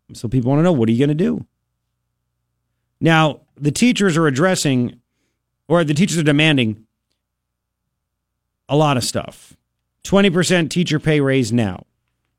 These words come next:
Restoring about a billion dollars in education funding cuts made during the Great Recession. Competitive pay for classified employees like caf-, cafeteria workers, bus drivers,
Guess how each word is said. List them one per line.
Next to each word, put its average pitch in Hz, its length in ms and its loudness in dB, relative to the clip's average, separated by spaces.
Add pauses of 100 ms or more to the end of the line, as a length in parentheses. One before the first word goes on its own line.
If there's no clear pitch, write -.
Restoring 190 440 0
about 165 220 2
a 143 40 0
billion 185 440 0
dollars 135 720 -4
in 147 140 0
education 151 520 0
funding 160 260 -2
cuts 127 240 -4
made 151 200 0
during 147 180 0
the 131 60 -2
Great 143 260 -2
Recession. - 540 -6 (920)
Competitive 190 480 0
pay 190 160 0
for 156 120 -4
classified 156 420 -2
employees 120 580 -2
like 117 280 -4 (240)
caf-, 165 420 -4
cafeteria 131 500 0
workers, 95 400 -4
bus 160 200 -2
drivers, 85 580 -8